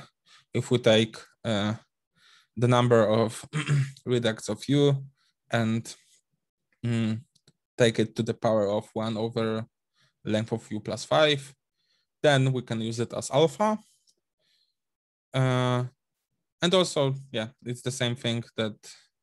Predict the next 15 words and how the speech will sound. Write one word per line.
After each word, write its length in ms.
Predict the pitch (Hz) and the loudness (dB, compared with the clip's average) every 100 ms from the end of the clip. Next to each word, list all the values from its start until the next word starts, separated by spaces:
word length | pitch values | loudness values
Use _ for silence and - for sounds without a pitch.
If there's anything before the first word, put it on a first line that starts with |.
| _ _ _ _ _ - | _ _ _ _ _ -10
uh, 360 | 117 110 110 113 - _ _ _ _ _ _ _ - | -6 -4 -4 -6 -12 _ _ _ _ _ _ _ -12
uh, 640 | 107 107 110 110 110 113 113 _ _ _ | -8 -4 -4 -4 -4 -6 -8 _ _ _
that 220 | 117 123 123 | -6 -6 -6
is 160 | 120 | -6
used 320 | 113 104 123 117 | -4 -4 -4 -6
in 180 | 113 107 | -6 -6
the 420 | 107 107 107 110 | -8 -8 -8 -8
second, 480 | - 113 113 113 - - | -8 -8 -6 -8 -10 -14
uh, 260 | 107 110 110 - _ _ _ _ _ - | -10 -6 -6 -8 _ _ _ _ _ -4
uh, 260 | 98 82 | -4 -4
second 380 | 127 123 117 107 | -4 -2 -2 -2
ine-, 260 | 110 110 - | -2 -4 -4
inequality. 760 | 120 110 113 127 165 190 202 190 _ _ _ _ _ _ _ _ - | -2 0 2 2 2 2 0 -4 _ _ _ _ _ _ _ _ -6
Uh, 240 | 120 113 113 | -2 0 -2
so 520 | - - 175 185 | -4 2 6 6